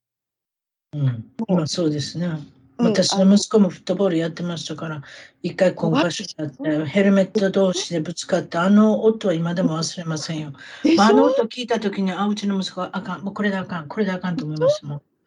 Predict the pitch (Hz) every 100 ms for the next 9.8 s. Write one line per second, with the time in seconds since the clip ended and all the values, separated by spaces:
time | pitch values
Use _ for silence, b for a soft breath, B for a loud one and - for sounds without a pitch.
0 | _ - 403 370 185 202 214 226 262 302
1 | 294 233 226 202 156 165 180 269 330 349
2 | 311 311 302 269 214 285 339 302 180 151
3 | - 302 233 254 247 233 180 - 170 143
4 | 277 269 _ _ _ _ 370 466 554 440
5 | - 240 196 196 247 254 254 311 311 466
6 | 480 466 - 302 269 294 302 403 381 330
7 | 349 320 269 233 302 359 349 339 330 302
8 | 262 311 339 269 180 156 151 156 151 143
9 | 160 147 139 139 - 180 233 349